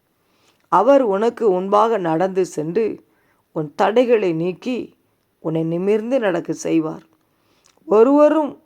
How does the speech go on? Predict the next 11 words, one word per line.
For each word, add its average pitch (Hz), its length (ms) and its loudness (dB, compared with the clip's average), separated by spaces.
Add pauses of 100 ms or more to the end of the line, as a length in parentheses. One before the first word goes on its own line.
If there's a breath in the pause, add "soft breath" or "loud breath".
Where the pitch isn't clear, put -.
(120)
உன் 160 300 -6
ஆசீர்வாதத்தை 190 760 0
தடை 160 280 -2
செய்ய 185 360 -2
முடியாது. 160 480 -8 (840)
வசனம் 160 320 -6
இப்படியாய் 180 460 -2
சொல்கிறது, 160 600 -8 (380 soft breath)
"தடைகளை 247 640 2
நீக்கி 196 300 -4
போடுகிறவர் 175 800 -2